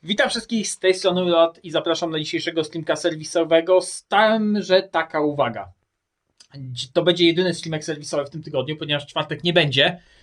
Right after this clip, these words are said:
bo jest majówka i po prostu mamy troszeczkę inne plany na całą majówkę jako ekipa. Będziecie też dostawali trochę informacji tego, co robimy gdzieś tam na Facebookach, na YouTubach i tak dalej, bo będą ciekawe informacje też dla was, dla widzów,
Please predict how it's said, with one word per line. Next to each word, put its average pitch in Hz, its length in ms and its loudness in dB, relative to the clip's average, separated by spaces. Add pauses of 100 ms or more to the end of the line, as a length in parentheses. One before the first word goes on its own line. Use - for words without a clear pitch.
(160)
bo 156 80 4
jest 170 160 2
majówka 170 500 4
i 175 120 -2
po 220 100 -4
prostu 226 320 0
mamy 165 340 4
troszeczkę 180 680 2
inne 170 300 -4
plany 151 300 2
na 135 120 -2
całą 139 220 0
majówkę 131 460 0
jako 139 300 2
ekipa. 139 560 0 (320)
Będziecie 170 480 0
też 175 240 2
dostawali 160 640 0
trochę 170 260 -2
informacji 156 540 -6
tego, 156 220 -4
co 156 160 -6
robimy 147 440 -4
gdzieś 143 240 -10
tam 139 180 -8
na 139 120 -2
Facebookach, 143 680 -8
na 147 100 -8
YouTubach 147 420 -6
i - 40 -20
tak 143 180 -8
dalej, 147 420 0
bo 143 120 -14
będą 139 280 -6
ciekawe 139 360 -6
informacje 135 500 -10
też 127 180 -10
dla 131 160 0
was, 147 220 0
dla 135 140 -4
widzów, 135 420 -2